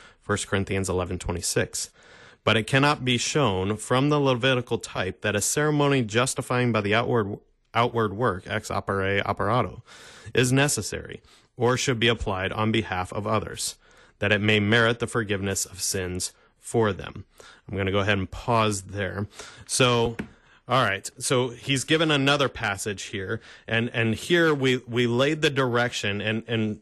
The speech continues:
we, we've been on this article for over a month now, and we, in the first half of the show,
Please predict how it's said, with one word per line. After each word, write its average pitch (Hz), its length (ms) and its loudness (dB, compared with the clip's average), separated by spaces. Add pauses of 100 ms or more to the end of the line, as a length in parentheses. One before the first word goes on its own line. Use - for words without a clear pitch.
(540)
we, 117 260 0
we've 120 260 2
been 131 180 4
on 127 140 2
this 110 160 0
article 107 360 0
for 101 240 -2
over 107 180 2
a 95 60 0
month 98 240 -2
now, 92 260 -2
and 98 200 0
we, 98 440 0
in 101 120 -2
the 92 80 -2
first - 320 0
half 101 180 0
of 98 60 -10
the 95 80 -2
show, 95 340 -2